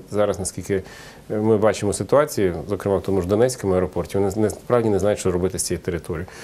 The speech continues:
Тому що заведено багато російських військ, іти в прямий наступ вони не можуть,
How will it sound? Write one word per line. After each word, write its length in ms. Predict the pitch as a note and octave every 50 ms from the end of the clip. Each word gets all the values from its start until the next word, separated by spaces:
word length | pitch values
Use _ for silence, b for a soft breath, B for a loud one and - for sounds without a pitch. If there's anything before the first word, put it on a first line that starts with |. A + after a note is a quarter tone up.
| B B B
Тому 140 | B A2+ A#2
що 120 | A2 A2+ G2+
заведено 360 | G#2 A2+ A#2+ A2+ G#2+ G#2+ G#2
багато 300 | G2+ G2 G#2+ G2+ - G#2
російських 420 | G2 F#2+ - - - - - F2+
військ, 300 | G#2+ C#3 F#3+ - - - - - - - - - - - - - - -
іти 360 | C3+ A#2+ B2 - C#3+ C3+ B2
в 160 | - - -
прямий 320 | - - B2 A2+ A2+ A2+ G#2+
наступ 360 | G#2 G2 F#2+ - - F2+ E2+
вони 180 | F#2+ F#2+ G2
не 80 | F#2 F#2
можуть, 380 | F#2+ A2 D3+ D#3 F#3 F3+ -